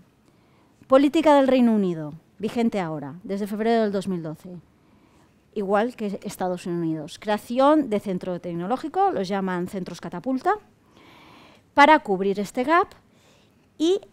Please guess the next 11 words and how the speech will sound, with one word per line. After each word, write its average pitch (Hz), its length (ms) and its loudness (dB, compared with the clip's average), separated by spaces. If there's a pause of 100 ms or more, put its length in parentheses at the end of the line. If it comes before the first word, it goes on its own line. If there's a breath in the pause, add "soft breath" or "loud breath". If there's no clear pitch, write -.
en 233 160 0
la 294 140 2
que 311 320 -4
la 208 120 -4
industria 254 600 -4 (140)
es 247 360 -4
una 202 220 -4
pieza 220 460 -8 (140)
clave. 151 360 -10 (1700)
Los 269 240 4
objetivos, 247 840 0